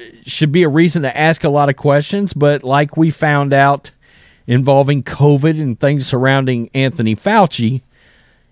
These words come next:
you weren't supposed to ask questions. You were just supposed to accept.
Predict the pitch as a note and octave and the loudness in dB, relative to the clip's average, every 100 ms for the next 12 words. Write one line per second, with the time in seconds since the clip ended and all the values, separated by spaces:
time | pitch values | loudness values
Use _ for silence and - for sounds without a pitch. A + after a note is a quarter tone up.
0 | _ - A#2 F#3 F#3+ G3 C#3+ - F#3 E3+ | _ -6 2 2 4 0 -4 -4 0 0
1 | - - A#2 A#2+ - - A#2 F#2 - G2 | -2 -4 0 -2 -2 0 0 0 -4 -6
2 | G#2+ A#2 A2+ A2 G2+ - G2+ - G#2+ F#2+ | -2 0 0 0 -2 0 -2 -2 -6 -6
3 | - - E3+ F#2+ - | -6 -2 0 0 -6